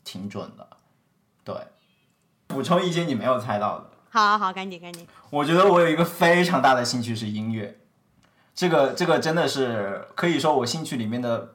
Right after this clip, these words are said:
Speaker 1: number one 吧。那我们接下来可以聊聊这些兴趣对我们意味着什么，给我们的生活产生了哪些影响。兴趣对我来说更多的是填补我工作以外的生活，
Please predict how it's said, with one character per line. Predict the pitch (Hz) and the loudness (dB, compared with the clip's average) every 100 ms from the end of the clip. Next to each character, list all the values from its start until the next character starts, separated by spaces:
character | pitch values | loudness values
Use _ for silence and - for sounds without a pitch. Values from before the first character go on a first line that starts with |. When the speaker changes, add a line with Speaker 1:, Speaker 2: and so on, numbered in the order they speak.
| _ | _
Speaker 1:
number | 135 131 135 | -2 0 2
one | 135 139 110 | 4 4 2
吧。 | - - - - _ _ _ _ _ _ _ _ _ | -4 -10 -14 -20 _ _ _ _ _ _ _ _ _
那 | 208 202 | 2 2
我 | |
们 | 127 120 | 2 0
接 | 139 190 | -2 -2
下 | 202 | 0
来 | 123 120 | 0 -2
可 | - 123 | -6 -6
以 | 117 | -4
聊 | 98 98 | -2 -2
聊 | 107 | -2
这 | 117 147 | -4 -8
些 | 143 | -8
兴 | - 165 | -8 -8
趣 | 135 123 | -8 -8
对 | 127 | -6
我 | 123 | -8
们 | 92 101 170 | -6 -8 -6
意 | 175 | -6
味 | 104 | -6
着 | 73 | -10
什 | - - | -14 -16
么， | - - _ | -16 -20 _
给 | 139 | -4
我 | 151 | -4
们 | 101 | -4
的 | 110 | -8
生 | 147 170 | -8 -8
活 | - 104 | -6 -6
产 | - 92 | -6 -10
生 | 110 | -6
了 | 117 | -6
哪 | 120 - | -6 -10
些 | - 120 | -8 -6
影 | 107 - 165 | -6 -8 -8
响。 | - - _ _ _ _ _ - - | -8 -14 _ _ _ _ _ -20 -12
兴 | - 208 | -4 -2
趣 | 202 | 0
对 | 202 | 0
我 | 190 120 | 2 0
来 | - 101 | -2 -6
说 | 147 | -6
更 | 202 175 | -6 -6
多 | 165 175 | -6 -6
的 | 160 | -6
是 | 123 - 143 123 104 90 71 - _ _ | -6 -6 -6 -6 -6 -10 -14 -18 _ _
填 | - 104 117 | -10 -6 -6
补 | 156 127 | -4 -6
我 | 85 | -6
工 | - 135 | -8 -10
作 | 185 208 | -8 -10
以 | - | -8
外 | 147 262 | -6 -6
的 | - | -8
生 | - - | -12 -16
活， | - - | -20 -20